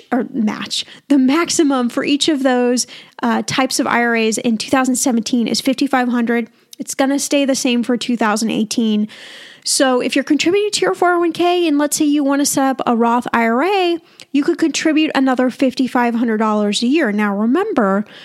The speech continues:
when you contribute to the Roth, you're not taxed on the money that you take out when you go to retire, but you've already paid tax on the money that's going in. So it works in reverse of your four oh one K,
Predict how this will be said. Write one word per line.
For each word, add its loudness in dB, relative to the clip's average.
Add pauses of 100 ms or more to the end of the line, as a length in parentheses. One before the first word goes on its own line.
(400)
when 2
you 2
contribute 0
to -4
the 2
Roth, 0
you're 0 (360)
not 2 (100)
taxed -2
on 2
the 2
money 0 (1000)
that 2
you 2
take -2
out 0
when 0
you 2
go 4
to -2
retire, 0
but -2
you've -4 (100)
already 0
paid -2
tax -4
on -2
the 0
money 0
that's -4
going -2
in. -8
So -2
it -8
works -2
in 2 (500)
reverse 0 (100)
of 0
your 0
four 0
oh 2
one -2
K, -4